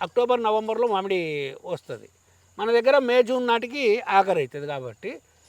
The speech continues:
అక్కడి నుంచి ఇంపోర్ట్ చేసుకుంటారు. కానీ అవే రకాలు కనుక ఇక్కడ మన దగ్గర సాగులో ఉన్నట్టయితే ఇక్కడున్న వినియోగదారుడికి రైతు ఇక్కడి నుంచి అమ్ముకొని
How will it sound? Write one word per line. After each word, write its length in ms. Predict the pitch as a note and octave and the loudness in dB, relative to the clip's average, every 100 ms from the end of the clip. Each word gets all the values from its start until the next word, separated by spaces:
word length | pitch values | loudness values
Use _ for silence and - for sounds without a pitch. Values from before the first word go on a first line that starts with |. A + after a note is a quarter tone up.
| _ _ - | _ _ -8
అక్కడి 300 | G3+ - C#4 | -4 0 0
నుంచి 240 | D4 D4+ D4+ | -2 -6 -6
ఇంపోర్ట్ 380 | C4 C#4+ C4 | 2 4 4
చేసుకుంటారు. 580 | F#3 D3+ C3+ A2+ G#2 _ _ _ _ _ _ _ _ _ _ - | 2 -4 -8 -16 -18 _ _ _ _ _ _ _ _ _ _ -4
కానీ 240 | C4 D4 | -2 0
అవే 260 | C4 G#3+ D4 | 2 6 8
రకాలు 380 | D4 C#4 C#4 C4+ | 6 4 2 2
కనుక 200 | C4 B3+ | 0 0
ఇక్కడ 220 | A#3+ A#3+ | -2 0
మన 160 | A3+ | 0
దగ్గర 180 | G#3+ G3+ E3+ | -2 -2 2
సాగులో 320 | F#3+ G#3 G#3+ | 2 4 2
ఉన్నట్టయితే 720 | F#3+ D#3 - A#2 - F#3+ C4+ - _ _ _ _ _ G#3 | 2 -4 -8 -12 -8 -4 -4 -8 _ _ _ _ _ -8
ఇక్కడున్న 380 | - C4+ D4 | 0 0 0
వినియోగదారుడికి 1120 | D4 C#4 C4+ C4 B3+ B3 A#3+ A#3+ B3+ D4 B3 B3+ | -6 -4 -2 2 2 2 0 -4 -8 -4 0 0
రైతు 420 | A3+ A#3 C#4 A#3+ | 0 0 -2 -2
ఇక్కడి 280 | A3 A#3+ B3 | -2 -2 -2
నుంచి 220 | C4 A#3+ | -4 -2
అమ్ముకొని 680 | G#3+ A3+ A3+ A3 C#4 G3 | -4 -4 -4 -4 -4 -8